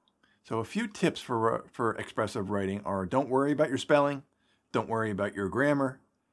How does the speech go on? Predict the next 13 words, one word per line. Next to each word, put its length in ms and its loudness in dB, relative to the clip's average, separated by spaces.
schedule 680 0
time 480 -2
and 100 -4
a 40 -4
place 520 0
you 100 -6
won't 220 -2
be 100 -4
disturbed, 600 -6
write 320 0
only 240 0
for 140 -6
yourself, 640 -4